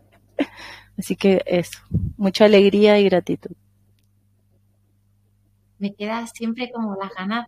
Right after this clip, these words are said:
Speaker 2: de, de decir, continuar el charlatómetro, ¿no? <laughs> Eh, total, ¿no? Eh,
Speaker 1: Continuará.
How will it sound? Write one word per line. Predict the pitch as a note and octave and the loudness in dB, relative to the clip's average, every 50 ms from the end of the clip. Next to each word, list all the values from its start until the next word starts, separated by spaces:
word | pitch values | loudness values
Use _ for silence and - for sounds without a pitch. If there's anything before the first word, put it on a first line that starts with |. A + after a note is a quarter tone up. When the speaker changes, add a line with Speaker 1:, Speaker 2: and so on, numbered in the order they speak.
| _ - | _ -12
Speaker 2:
de, | G#3+ G3+ G3+ G3 G3 G3 G3+ _ _ _ _ _ _ _ _ _ _ _ _ _ _ _ _ _ - | -8 -8 -8 -8 -10 -14 -16 _ _ _ _ _ _ _ _ _ _ _ _ _ _ _ _ _ -12
de | F#3+ G3+ | -10 -8
decir, | G#3 G3+ G3 - - G#3+ G3+ G3+ F#3+ F#3 F#3+ _ _ _ _ - _ _ | -8 -8 -10 -10 -8 -8 -6 -6 -8 -10 -14 _ _ _ _ -20 _ _
continuar | - A#3 A3 G3+ G#3 G#3+ G#3 G3+ G3+ F#3+ F#3 F#3 G3 A3 | -8 -6 -6 -4 -4 -4 -4 -4 -2 -2 -2 -2 -2 -4
el | A#3 A3 | -4 -6
charlatómetro, | - - A3 G#3 G3+ G3 F#3+ F#3+ G#3 G#3 G#3 G3+ F#3+ F3 - F3+ F3 | -6 -8 -8 -6 -6 -6 -6 -6 -4 -4 -4 -4 -6 -6 -8 -12 -12
¿no? | E3+ F3 G3 A#3+ - _ - | -12 -12 -12 -14 -16 _ -8
<laughs> | A3 G3+ - A3 B3 G#3 - - A3+ A3 - _ _ - _ _ _ _ _ _ _ _ - - | -8 -6 -2 -2 -2 -2 -2 -6 -10 -10 -10 _ _ -20 _ _ _ _ _ _ _ _ -10 -8
Eh, | G#3+ G#3 G#3 G3+ G3 G3 G3 G3 G3+ G3+ G3 F#3+ F#3+ G3 G#3 G3+ A#3 _ - _ _ _ _ _ _ _ _ _ _ _ _ _ _ _ | -6 -4 -4 -4 -4 -4 -4 -6 -8 -8 -10 -12 -14 -14 -16 -18 -20 _ -20 _ _ _ _ _ _ _ _ _ _ _ _ _ _ _
total, | - G#3+ G#3 G#3 G#3 G3+ G3+ G#3 G#3+ A3 G#3 G3+ G3 | -10 -8 -8 -8 -4 -2 -2 0 0 -2 -2 -4 -4
¿no? | G3 A3 C4+ D4+ - _ _ _ _ _ - | -4 -6 -6 -8 -10 _ _ _ _ _ 0
Eh, | F#3 F#3+ G3 G3+ G3 F#3+ F3+ | 0 0 0 2 2 2 4
Speaker 1:
Continuará. | F3+ E3 E3 E3 F3+ F3 | 6 6 6 6 6 4